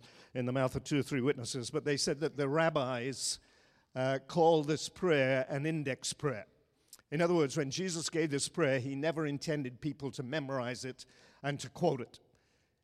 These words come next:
In other words, when you have your devotions and you want to learn to pray, it wasn't, "Our Father which art in heaven, hallowed be thy name, thy kingdom come."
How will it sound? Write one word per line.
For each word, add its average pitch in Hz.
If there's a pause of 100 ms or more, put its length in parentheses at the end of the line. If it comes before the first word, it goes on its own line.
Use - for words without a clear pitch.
In 135
other 147
words, 151
when 156
you 165
have 156
your 147
devotions 139
and 147
you 139
want 143
to 147
learn 147
to 127
pray, 139
it 131
wasn't, 139
"Our 139
Father 143
which 131
art 135
in 135
heaven, 131
hallowed 131
be 117
thy 135
name, 131
thy 131
kingdom 127
come." 131